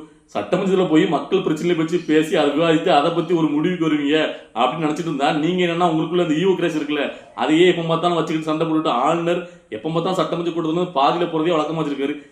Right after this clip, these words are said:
என்ன நினைச்சிட்டு இருக்கீங்க நீங்க அப்படின்ட்டு ரொம்ப கொந்தளிச்சு ஒரு கண்டன அறிக்கை வெளியிட்டிருக்காரு தளபதி விஜய் அவர்கள் இன்னைக்கு. அதை பார்த்த உடனே தான் அதை பத்தி பேசணும் அப்படிங்கிறத முதல்ல உங்களுக்கு வீடியோ போடுறேன். So, என்ன நடந்துச்சு அப்படிங்கிறத பார்க்கலாம். அதாவது, யாருக்குமே உங்களுக்குலாம் தெரியும், இந்த திமுக கட்சிக்கும்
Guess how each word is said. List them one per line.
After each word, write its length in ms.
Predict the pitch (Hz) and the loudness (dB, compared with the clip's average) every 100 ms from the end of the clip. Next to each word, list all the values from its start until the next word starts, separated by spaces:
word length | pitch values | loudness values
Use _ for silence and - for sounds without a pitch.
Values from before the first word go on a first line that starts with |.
| - | -6
என்ன 260 | 120 160 | -4 -2
நினைச்சிட்டு 320 | 190 180 175 156 | -2 0 -2 -2
இருக்கீங்க 220 | 165 160 | -2 0
நீங்க 180 | 156 160 156 | 0 -2 -4
அப்படின்ட்டு 340 | 127 147 156 | -4 -2 -4
ரொம்ப 120 | 165 147 | -4 -2
கொந்தளிச்சு 480 | 139 170 175 160 175 151 - - - | -2 -2 -2 -2 0 0 -2 -12 -10
ஒரு 140 | 123 | -8
கண்டன 380 | 123 147 156 180 | -2 0 0 0
அறிக்கை 200 | 165 165 | 0 2
வெளியிட்டிருக்காரு 400 | 156 156 147 156 | 0 0 0 0
தளபதி 300 | 147 147 143 | 0 -2 -4
விஜய் 180 | 135 156 | -2 -2
அவர்கள் 200 | 147 131 | 0 -2
இன்னைக்கு. 220 | 127 117 113 - _ | -4 -8 -14 -20 _
அதை 180 | 101 110 - | -8 -6 -4
பார்த்த 420 | 113 147 185 202 | 0 2 2 0
உடனே 160 | 180 165 | 0 0
தான் 140 | 185 | 2
அதை 100 | 165 | 0
பத்தி 160 | 165 180 | -2 -4
பேசணும் 460 | 175 165 170 175 135 | -4 -4 -2 -4 -4
அப்படிங்கிறத 360 | 123 143 170 147 | -4 -4 -4 -4
முதல்ல 240 | 143 165 | -4 -2
உங்களுக்கு 240 | 151 139 | -4 -4
வீடியோ 160 | 139 147 | -4 -4
போடுறேன். 300 | 127 117 147 - - _ | -4 -10 -12 -16 -20 _
So, 180 | - 160 | -6 -2
என்ன 200 | 147 220 | -2 -2
நடந்துச்சு 300 | 196 185 180 | -2 0 0
அப்படிங்கிறத 280 | 175 170 170 | 0 0 0
பார்க்கலாம். 360 | 135 110 101 - _ _ _ | -2 -4 -12 -18 _ _ _
அதாவது, 420 | - 113 147 160 180 165 | -8 0 2 4 2 2
யாருக்குமே 300 | 123 - 175 | 0 0 0
உங்களுக்குலாம் 300 | 156 170 143 | 0 0 0
தெரியும், 240 | 147 147 - - _ _ - | 0 -2 -6 -18 _ _ -12
இந்த 160 | 117 123 - | -6 -6 -6
திமுக 380 | 180 190 180 175 | -4 -2 0 0
கட்சிக்கும் 440 | 160 160 156 165 | 0 -4 -4 -4